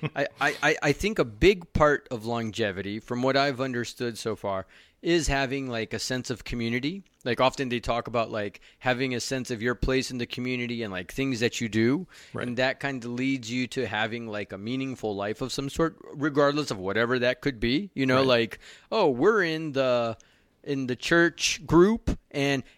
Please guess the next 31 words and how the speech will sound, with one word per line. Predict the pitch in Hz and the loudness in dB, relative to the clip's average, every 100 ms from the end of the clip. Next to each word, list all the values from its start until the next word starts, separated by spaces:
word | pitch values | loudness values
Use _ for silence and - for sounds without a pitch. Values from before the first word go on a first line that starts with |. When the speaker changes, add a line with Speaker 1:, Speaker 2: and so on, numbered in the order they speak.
| - | 2
Speaker 2:
every | 151 190 | 4 6
Sunday | 196 185 196 196 202 185 131 | 2 2 2 4 4 2 2
I | 151 | 2
make | 160 170 | 2 0
the | 131 | -2
chili." | - - 170 117 101 - | 0 2 2 0 -4 -6
And | 151 | -4
you're | 160 | -2
like, | 151 135 117 | -2 -2 2
"That's | 160 185 | 2 2
awesome." | 247 359 - 123 | 2 2 2 -2
Like, | 135 135 165 | 0 0 0
you | |
have | 165 160 | -2 -2
a | |
thing | - 185 233 | -2 0 2
you | 160 | 0
do, | 120 110 101 | -2 -2 -2
and | 104 | -4
people | 104 120 - | -4 -4 -2
Speaker 1:
Yeah. | 113 | -2
Speaker 2:
depend | 127 147 151 | 0 0 2
on | 151 143 | 0 0
you, | 147 139 | 0 0
and | 123 | -2
you, | 120 123 | -4 -2
like, | 110 104 | -4 -4
make | 113 113 | -4 -4
it | 120 | -4
a | 113 | -4
thing. | - 226 120 - | -4 -4 -6 -12